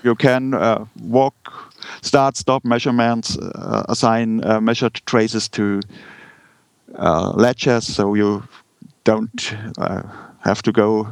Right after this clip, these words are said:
to put your mic, go back to your computer, start measurement, uh, stop, go back to the mic, move it to the next position. You can stay near to your mic and control it wi-, with your, uh, mobile or something,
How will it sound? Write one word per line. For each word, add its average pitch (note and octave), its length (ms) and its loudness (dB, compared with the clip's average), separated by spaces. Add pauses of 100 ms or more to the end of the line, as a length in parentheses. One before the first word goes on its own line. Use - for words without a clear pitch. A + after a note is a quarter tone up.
to - 80 -12
put D#3 200 4
your C3+ 100 4
mic, A2+ 260 4
go A2 140 0
back A#2 260 0
to A#2+ 120 0
your G#2+ 420 2
computer, A#2 420 2
start A2 320 0
measurement, A2 720 0 (160)
uh, - 160 -12
stop, G#2+ 360 0 (200)
go G#2+ 260 0 (100)
back A2+ 340 2
to A#2+ 160 -4
the A#2 120 0
mic, A2+ 360 4
move A#2 200 2
it B2 100 2
to A#2 60 -2
the A2+ 120 0
next A2+ 180 0
position. A2+ 420 -2
You G#2+ 120 0
can G#2+ 380 0 (720)
stay A#2 320 4
near A#2+ 240 4
to A#2+ 120 0
your A2+ 120 6
mic G#2+ 320 2
and G#2+ 140 -2
control A2 340 2
it A2 60 2
wi-, G#2+ 260 -4
with A2 280 0
your, G2+ 400 0
uh, G2+ 80 0
mobile G#2 480 2
or - 120 -2
something, - 460 -6